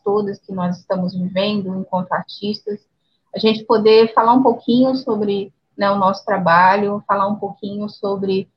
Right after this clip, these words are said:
né, sobre tudo que, que está acontecendo conosco, né, e poder trocar, né, eu acho que é importante essa troca, né, e, e,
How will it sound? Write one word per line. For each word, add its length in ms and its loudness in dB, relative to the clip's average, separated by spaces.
né, 580 0
sobre 340 0
tudo 400 -6
que, 340 -12
que 80 -4
está 220 0
acontecendo 880 -4
conosco, 800 -4
né, 340 -4
e 100 -6
poder 320 2
trocar, 560 4
né, 260 -4
eu 80 -2
acho 220 -6
que 60 -10
é 20 -6
importante 540 -4
essa 240 -6
troca, 720 -4
né, 380 -4
e, 400 -6
e, 580 -6